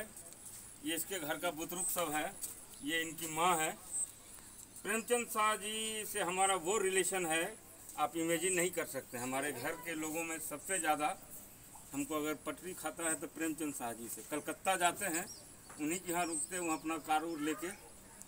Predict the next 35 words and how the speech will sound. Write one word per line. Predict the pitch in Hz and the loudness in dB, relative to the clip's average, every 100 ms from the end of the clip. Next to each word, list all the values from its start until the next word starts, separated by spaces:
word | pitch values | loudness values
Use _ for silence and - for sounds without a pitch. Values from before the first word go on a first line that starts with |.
| - | -6
जहाँ | 147 151 | 2 4
मन | 160 160 | 4 4
वहाँ | 147 156 | 4 2
घुमा | 139 151 | 2 2
देते | 151 147 151 | 2 0 0
हैं। | 151 | 4
राजकुमार | - 180 202 196 214 196 | 6 6 2 2 2 0
जी | |
हैं, | 220 196 220 175 | 0 0 0 2
one | 185 196 | 2 2
of | 180 170 | 0 -2
the | 143 | 2
best | 403 427 370 | 4 4 0
electrician। | 339 175 - 311 320 185 226 - - - - - - - - - | 2 0 0 -4 -2 -4 -4 -12 -16 -16 -14 -10 -8 -8 -12 -6
मेरे | 139 147 | -2 -2
घर | 131 165 160 | 0 -2 0
का | 160 | 2
wiring | 151 156 170 165 160 - - - - | 4 4 4 2 -2 -8 -14 -12 -4
यही | 127 156 - | -2 -2 0
किए | 156 | 2
थे। | 156 147 165 - - - - - - - | 2 -2 -4 -6 -12 -14 -14 -14 -14 -8
सब | 151 143 | -4 -2
इनकी | 147 139 151 | -2 -2 -4
ज़मीन | 139 139 156 143 | -2 0 0 0
है, | 143 | -4
खेती | - 143 - 156 | -4 -4 0 0
है। | 147 156 - | -2 -4 0
प्रेमचंद | 190 240 - 226 - | 2 2 2 0 2
शाह | 214 202 | 6 6
नाम | 165 285 262 | 6 4 2
है। | - - - - - - - 135 | -4 -12 -14 -16 -14 -8 0 4
Now | 175 175 | 6 6
it | 180 190 | 4 0
means | 220 - | 0 -2
इस | 214 | -2